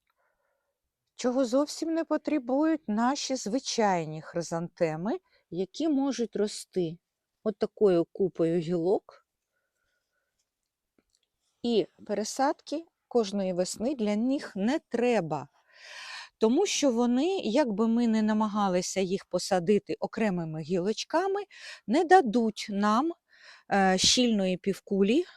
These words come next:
про яку ми говоримо, е, що стосується саме мультифлори,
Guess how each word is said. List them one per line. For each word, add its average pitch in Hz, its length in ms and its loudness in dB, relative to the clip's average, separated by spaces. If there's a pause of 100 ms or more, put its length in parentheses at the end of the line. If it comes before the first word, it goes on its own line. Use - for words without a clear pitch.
(100)
про 269 160 4
яку 302 340 2
ми 302 140 0
говоримо, 285 720 0 (360)
е, 220 400 0
що 233 200 0
стосується 233 600 0
саме 208 320 -2
мультифлори, 202 800 0